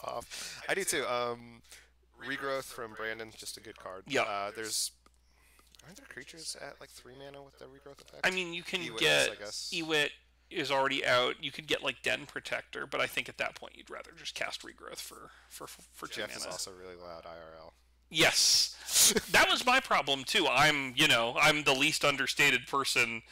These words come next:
Speaker 2: in, in the room most of the time, so I'm, I,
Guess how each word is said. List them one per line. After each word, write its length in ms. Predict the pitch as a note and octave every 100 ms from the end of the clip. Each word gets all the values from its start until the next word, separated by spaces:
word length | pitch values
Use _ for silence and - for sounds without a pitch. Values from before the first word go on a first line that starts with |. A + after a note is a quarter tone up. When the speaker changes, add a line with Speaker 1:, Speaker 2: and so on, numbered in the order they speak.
| - - - -
Speaker 2:
in, 260 | D#3 C3 A#2
in 160 | D#3+ C#3+
the 80 | B2
room 320 | C3 D3 C3
most 300 | B2+ C3 -
of 100 | A#2+
the 100 | B2
time, 440 | - C#3 A#2+ A2+ -
so 220 | - B2+
I'm, 240 | A#2 A#2+
I, 320 | - A#2+ B2